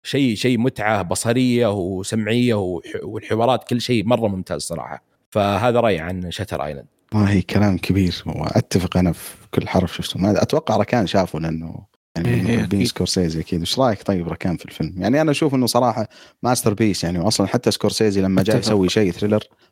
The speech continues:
Speaker 2: مسك كل المخرجين الثريلر، الثريلر من أولهم لآخرهم، يعني مخرجين الإثارة، ودرسهم تدريس في ذا الفيلم.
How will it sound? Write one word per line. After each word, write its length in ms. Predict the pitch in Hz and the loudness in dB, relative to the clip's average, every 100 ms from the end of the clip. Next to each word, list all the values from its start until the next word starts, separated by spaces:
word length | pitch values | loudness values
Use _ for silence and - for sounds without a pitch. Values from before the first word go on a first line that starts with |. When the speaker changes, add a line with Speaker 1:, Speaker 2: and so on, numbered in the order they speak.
| - | -2
Speaker 2:
مسك 280 | 131 123 - | 0 0 0
كل 120 | 139 | 0
المخرجين 560 | 131 120 - 113 123 113 | 2 2 0 0 2 0
الثريلر، 440 | 110 110 110 92 | 0 0 2 0
الثريلر 500 | 90 - 107 101 90 | -4 -2 0 2 0
من 200 | 90 85 | -2 0
أولهم 440 | 95 101 113 101 | 0 2 2 0
لآخرهم، 460 | 95 104 110 98 90 | 0 2 2 0 0
يعني 140 | 82 | -4
مخرجين 400 | 87 - 95 110 | -6 -2 0 2
الإثارة، 340 | 92 92 110 117 | 0 2 2 2
ودرسهم 640 | 101 98 - 113 - 101 | 2 2 2 2 0 -2
تدريس 380 | 95 92 101 92 | 0 2 2 0
في 80 | - 90 | -4 -6
ذا 60 | |
الفيلم. 260 | 80 90 | -4 -2